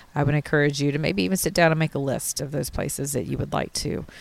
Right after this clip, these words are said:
uh, help. I will say that here, speaking of,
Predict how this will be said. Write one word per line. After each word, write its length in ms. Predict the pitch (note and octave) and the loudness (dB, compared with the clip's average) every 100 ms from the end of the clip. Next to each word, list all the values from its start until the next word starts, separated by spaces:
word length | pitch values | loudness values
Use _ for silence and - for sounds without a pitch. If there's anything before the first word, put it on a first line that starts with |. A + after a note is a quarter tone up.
| - - - - | -20 -20 -12 -4
uh, 220 | C#3+ C3+ | -2 -2
help. 480 | - - F#3+ D#3 - | -2 0 4 4 4
I 140 | D#3 F3+ | 4 4
will 140 | G3 | 4
say 440 | - C#4+ G#4 E4 D3+ | 4 4 6 4 0
that 200 | C#3+ - | -2 -2
here, 400 | - C#4 A3 G3 | 2 4 6 4
speaking 480 | - F4 - F4+ | 4 2 4 4
of, 460 | D#4+ F#4 G3 F3+ - | 6 6 4 2 -6